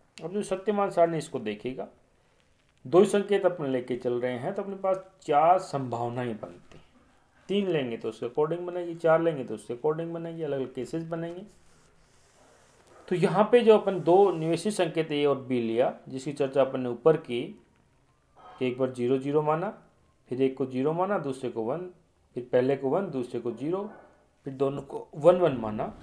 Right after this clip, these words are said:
तो रिजल्ट अपने को जो मिल रहा है निर्गम संकेत में वो अपन ने यहाँ पे दर्शा दिया, ज़ीरो वन वन वन। अब इस सत्यमान सारणी से आप देखोगे,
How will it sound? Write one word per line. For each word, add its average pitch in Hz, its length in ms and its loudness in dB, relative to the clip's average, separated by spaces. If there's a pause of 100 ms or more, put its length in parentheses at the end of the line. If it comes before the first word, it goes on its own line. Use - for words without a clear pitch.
(120)
तो 131 80 0
रिजल्ट 160 380 0
अपने 170 240 -2
को 135 120 -2
जो 123 120 -4
मिल 113 240 -4
रहा 110 200 4
है 175 300 -8
निर्गम 127 340 -4
संकेत 113 460 -8
में 185 140 -10 (100)
वो 120 160 -4
अपन 113 160 -8
ने 107 100 -8
यहाँ 101 220 -10
पे - 120 -12
दर्शा 135 260 0
दिया, 226 220 2 (1080)
ज़ीरो 123 360 -2
वन 113 260 -4
वन 170 180 -4 (300)
वन। - 200 -8 (840)
अब 214 100 0
इस 247 140 -2
सत्यमान 247 480 0
सारणी 156 420 4
से 226 160 2
आप 202 120 8
देखोगे, 131 640 -2